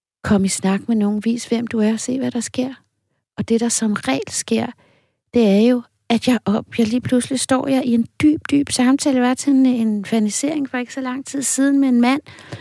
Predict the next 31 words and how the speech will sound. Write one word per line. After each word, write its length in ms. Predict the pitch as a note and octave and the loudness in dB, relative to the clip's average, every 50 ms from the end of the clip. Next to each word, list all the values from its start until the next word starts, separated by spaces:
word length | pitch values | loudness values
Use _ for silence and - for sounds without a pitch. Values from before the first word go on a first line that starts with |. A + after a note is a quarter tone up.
| - - - - _ _ _ _ _ _ _ _ _ _ _ _ _ _ _ _ _ - | -16 -20 -20 -20 _ _ _ _ _ _ _ _ _ _ _ _ _ _ _ _ _ -2
Det 140 | G3+ F#3+ D#3+ | 0 0 2
var 200 | E3 D#3 D3 C3+ - - | 2 2 2 0 -4 -4
en 60 | - | -2
halv 220 | C#3 E3 D#3 - | 0 0 0 -2
time 300 | - - - G3 G3 F#3+ | -4 -6 -2 -2 0 0
samtale. 680 | - - F#3 F3 F3+ F#3 - - G#3+ G#3 G3+ G3+ G#3+ G#3 | 0 0 0 0 0 0 -2 0 2 2 2 2 0 0
Jeg, 140 | G3+ G3+ F#3 - _ _ _ _ - - - _ - F#3+ | 0 0 -2 -2 _ _ _ _ -8 -8 -6 _ -2 2
jeg, 200 | A3 G#3 F#3+ F3+ - _ - _ _ _ _ _ _ _ _ _ _ - | 2 2 2 0 -2 _ -20 _ _ _ _ _ _ _ _ _ _ -4
jeg 320 | F#3+ G3+ G#3+ G3+ F#3 F3 D#3+ - _ _ _ _ _ _ | 0 2 2 4 2 0 -2 -6 _ _ _ _ _ _
sprang 420 | - - - - - - A3+ A3+ A3+ | -6 -4 -2 0 0 0 0 2 2
ud 120 | B3 A#3+ | 2 2
i 200 | A#3+ A#3+ A3+ G#3+ | 2 2 2 2
det, 220 | G#3 G#3+ B3 B3 - - - - - - - - - _ | 4 2 2 0 0 -6 -20 -20 -20 -20 -20 -20 -10 _
og, 280 | - A3 G#3+ G3+ G3 - - | 0 2 4 4 2 2 0
og, 200 | - G3+ F#3+ F3+ - | 0 -2 -2 -2 -4
og, 200 | - - G3 F3+ E3 - - - - | -4 -2 -2 -4 -4 -8 -12 -6 -4
og 120 | - G3+ E3+ E3+ F3 F3+ - - - - - - - A#2 - - F#3 - - - - - - - | -4 -4 -4 -6 -10 -14 -14 -16 -16 -16 -12 -10 -10 -10 -10 -10 -12 -14 -14 -14 -16 -12 -8 -6
svarede 480 | - F#3+ - - F#3+ G3 G3 G#3+ B3 | -4 -2 0 0 0 2 2 2 2
meget 280 | B3 A#3+ G#3+ G#3+ A3+ A3+ | 2 2 2 2 2 2
ærligt 380 | - G3 F#3+ G3+ A3+ B3 - - | 2 2 2 2 0 -2 -4 -2
på 100 | - A#3+ | -2 0
nogle 260 | A3+ A3 G#3+ G#3 G3+ | 0 0 0 0 -2
spørgsmål. 680 | - - G#3 G3+ G#3 G#3+ - - C4+ B3+ A#3+ B3 B3+ - _ _ _ _ _ _ _ _ _ _ _ - - | -2 -2 0 0 0 0 0 2 2 2 2 2 -2 -6 _ _ _ _ _ _ _ _ _ _ _ -6 -2
Og 80 | - G#3 | 0 0
så 100 | - A3+ | 2 2
ender 180 | A3 G3+ A3+ B3 | 2 2 2 2
det 140 | C4+ C4+ | 0 2
med, 120 | A#3+ A#3+ B3 | 2 2 2
at 100 | B3 A#3 | 2 2
vi 60 | B3 | 2
har 240 | A3 G#3+ C4 B3+ | 2 2 2 0